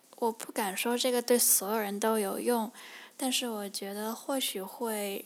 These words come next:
呃，让有一些人觉得，嗯，这给我了一些帮助。而且你自己对自己的反思，很多时候可能是比别人对你的更有用吧。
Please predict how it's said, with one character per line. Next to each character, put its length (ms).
呃， 300
让 240
有 160
一 80
些 240
人 240
觉 240
得， 240
嗯， 400
这 160
给 160
我 160
了 100
一 80
些 220
帮 320
助。 240
而 160
且 380
你 200
自 120
己 120
对 100
自 140
己 40
的 80
反 300
思， 500
很 220
多 160
时 160
候 160
可 160
能 160
是 200
比 240
别 160
人 340
对 160
你 240
的 280
更 400
有 300
用 320
吧。 280